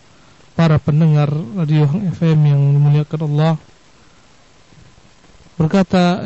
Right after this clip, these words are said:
Syekh Muhammad ibn Abdul Wahhab rahimahullahu taala dalam kitabnya yang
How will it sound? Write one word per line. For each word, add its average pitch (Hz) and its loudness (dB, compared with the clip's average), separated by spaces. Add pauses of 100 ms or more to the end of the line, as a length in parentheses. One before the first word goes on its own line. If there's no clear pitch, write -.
Syekh 165 0
Muhammad 160 2
ibn 151 0
Abdul 147 -4
Wahhab 160 0
rahimahullahu 143 0
taala 156 -2 (1600)
dalam 156 0
kitabnya 160 0 (160)
yang 147 0